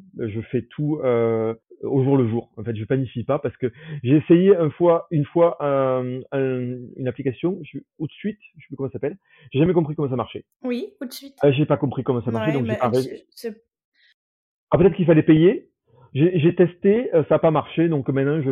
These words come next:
Speaker 1: fais, euh, je fais au jour le jour. Je, je prépare. Alors, si, j'utilise un truc, ça s'appelle Preview.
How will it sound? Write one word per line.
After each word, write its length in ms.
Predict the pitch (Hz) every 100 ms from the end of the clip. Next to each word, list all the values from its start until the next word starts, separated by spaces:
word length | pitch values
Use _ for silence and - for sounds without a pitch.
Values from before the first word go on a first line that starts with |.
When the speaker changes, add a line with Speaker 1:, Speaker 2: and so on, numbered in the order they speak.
| 123
Speaker 1:
fais, 60 | -
euh, 260 | 139 120 117 - 147 - _ _ -
je 80 | 131
fais 140 | 113
au 100 | 143
jour 160 | 131 143
le 140 | 135
jour. 280 | 107 107 - _ -
Je, 160 | 123 151 -
je 120 | 156
prépare. 640 | 151 - 185 185 170 110 - -
Alors, 240 | 135 131
si, 160 | - 190
j'utilise 380 | 147 156 196 170
un 100 | 170
truc, 260 | - 165 -
ça 100 | 135
s'appelle 220 | 143 135
Preview. 460 | - 190 131 143